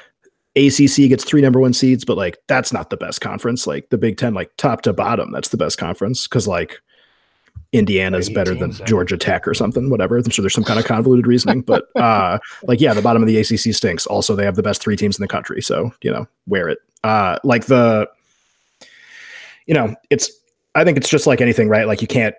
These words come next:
Speaker 1: you can't generalize about anything. Like, I, I love Michigan's profile as long as Matthews keeps playing, and, like, I hate Minnesota's profile. And, you know, like, a lot of the teams, the bottom of the Big Ten that got in,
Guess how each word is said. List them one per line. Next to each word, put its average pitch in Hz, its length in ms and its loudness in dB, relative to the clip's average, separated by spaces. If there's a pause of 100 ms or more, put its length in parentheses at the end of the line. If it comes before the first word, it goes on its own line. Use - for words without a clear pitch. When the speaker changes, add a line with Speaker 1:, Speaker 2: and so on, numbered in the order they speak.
(180)
Speaker 1:
you - 80 -20
can't 120 200 0
generalize 98 460 -2
about 104 160 -4
anything. 113 460 -6
Like, 113 120 -2
I, 98 280 0 (300)
I 110 120 2
love 107 240 0
Michigan's 123 360 2
profile 131 460 2
as 110 80 2
long 104 140 -2
as 95 100 -6
Matthews 101 380 -4
keeps 110 180 -2
playing, 160 380 -2 (160)
and, 101 340 -2
like, 92 300 -6
I 90 120 -2
hate 107 200 -4
Minnesota's 123 400 0
profile. 110 680 -6
And, 104 560 -4 (1120)
you 147 100 -2
know, 113 100 2
like, 104 180 -2
a 131 80 0
lot 135 180 4
of 123 60 4
the 117 40 0
teams, 123 680 2 (1200)
the 107 120 -2
bottom 117 400 2
of 123 80 4
the 127 80 4
Big 120 160 2
Ten 117 200 -2
that 110 200 -4
got 107 280 -4
in, 156 440 -2